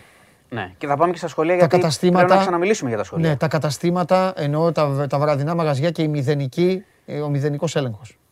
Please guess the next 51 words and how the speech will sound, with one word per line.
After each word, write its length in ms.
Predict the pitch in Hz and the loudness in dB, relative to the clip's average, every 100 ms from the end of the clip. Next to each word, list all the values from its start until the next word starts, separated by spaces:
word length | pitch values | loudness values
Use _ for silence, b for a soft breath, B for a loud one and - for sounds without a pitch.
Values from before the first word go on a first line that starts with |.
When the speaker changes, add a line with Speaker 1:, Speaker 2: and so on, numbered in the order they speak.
| _ b b b b b b b _ | _ b b b b b b b _
Speaker 2:
Ήρθες 360 | - 170 185 190 | -4 0 0 2
εδώ, 180 | 175 175 | 2 2
ανακοίνωσες, 840 | 175 139 165 160 139 185 180 - _ _ _ - | 0 -2 -2 -2 0 0 -2 -8 _ _ _ -6
μάσκα 480 | 139 165 185 - | -2 0 0 0
παντού. 380 | 165 151 147 123 - _ _ _ _ _ - b b b | 0 2 2 0 -4 _ _ _ _ _ -20 b b b
Speaker 1:
Πού 100 | 147 | -8
την 120 | 131 | -6
είδες, 280 | 113 92 - _ _ | -6 -10 -18 _ _
εσύ; 340 | - - 101 - | -20 -18 -18 -10
Speaker 2:
Μετά 400 | 156 143 139 202 | -4 -2 2 4
από 180 | 214 202 | 4 2
δύο 180 | 180 196 | 4 4
ημέρες, 400 | 160 165 175 - | 4 2 0 -2
αυτό 180 | 139 185 | 0 0
ήθελα 200 | 147 135 | 0 -6
να 60 | |
σου 100 | 123 | -8
πω. 180 | - 101 | -12 -14
Μετά 260 | - 147 190 | -8 -4 0
από 160 | 196 180 | 0 0
δύο 160 | 202 | 0
ημέρες 500 | 185 147 147 165 175 _ | 0 0 -2 -2 -6 _
έπρεπε 400 | - 196 190 165 | -2 -2 -2 -4
να 140 | 147 139 | -4 -6
πάω 160 | 165 | -4
στο 160 | 151 131 | -4 -8
κέντρο, 400 | 120 135 127 165 _ _ _ b b b b b | -8 -6 -6 -8 _ _ _ b b b b b
που 80 | - | -6
εντάξει, 220 | 151 156 147 | -2 -2 -2
εγώ 80 | 156 | -4
το 60 | |
αποφεύγω, 380 | 147 127 175 143 | -4 -2 -2 -2
να 100 | 139 | -4
μπαίνω 160 | 143 156 | -4 -4
στην 140 | - | -6
Αθήνα, 220 | 135 160 | -8 -6
είναι 80 | 156 | -6
ό,τι 120 | 156 | -6
χειρότερο 260 | - 160 151 | -4 -4 -2
μπορεί 140 | 151 | -2
να 60 | 151 | -2
μου 60 | |
ζητήσει 280 | 135 139 131 | -4 -4 -6
ένας 180 | 151 131 | -6 -6
άνθρωπος 300 | 147 131 - | -6 -8 -10
από 140 | 135 | -12
παιδάκι, 260 | 123 135 127 | -6 -4 -4
το 60 | 127 | -6
αποφεύγω, 360 | 127 143 135 | -6 -6 -4
Speaker 1:
Ναι. 80 | 139 | -4
Speaker 2:
δηλαδή 220 | 135 147 | -4 -4